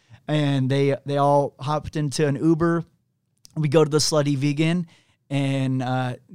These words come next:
like, right off of downtown Atlanta. Uh, we pop in there and, uh, order our meals, and it was just, uh,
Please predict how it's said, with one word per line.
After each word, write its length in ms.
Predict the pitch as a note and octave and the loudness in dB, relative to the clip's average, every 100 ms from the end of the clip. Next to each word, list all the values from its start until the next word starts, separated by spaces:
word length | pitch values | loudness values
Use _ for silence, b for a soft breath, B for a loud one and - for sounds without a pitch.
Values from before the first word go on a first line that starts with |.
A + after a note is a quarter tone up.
| C3+ C#3+ | -16 -10
like, 160 | C3+ | -8
right 180 | B2+ C#3+ | -4 -2
off 160 | C#3+ B2+ | -2 -4
of 100 | B2+ | -4
downtown 500 | C#3+ C#3+ C3+ D3 C#3+ | -2 -4 -2 -2 -2
Atlanta. 560 | C3+ C3 D#3 D#3+ F3+ E3+ b b b _ | -4 -4 -2 -2 -4 -8 b b b _
Uh, 200 | C3+ C3 | -10 -6
we 100 | C3+ | -6
pop 320 | A#2+ C#3+ C#3+ | -4 -4 -2
in 180 | D#3+ D#3+ | -2 0
there 400 | D#3+ E3 E3+ E3 b b _ - | -2 -2 -2 -4 b b _ -10
and, 580 | C#3+ B2+ A#2+ A2 A#2 - _ | -6 -4 -6 -6 -10 -14 _
uh, 200 | C#3+ C3+ D3 | -8 -6 -2
order 260 | D#3 D3+ | 0 2
our 120 | C#3+ | 2
meals, 440 | C#3 D3 D3+ D3+ C3 | 2 0 0 -2 -2
and 220 | C3 B2+ | -2 -2
it 100 | D#3 | -2
was 180 | D3+ C#3+ | -2 -2
just, 240 | D3 - D3+ | -2 -2 -2
uh, 280 | C3+ B2 | -2 -4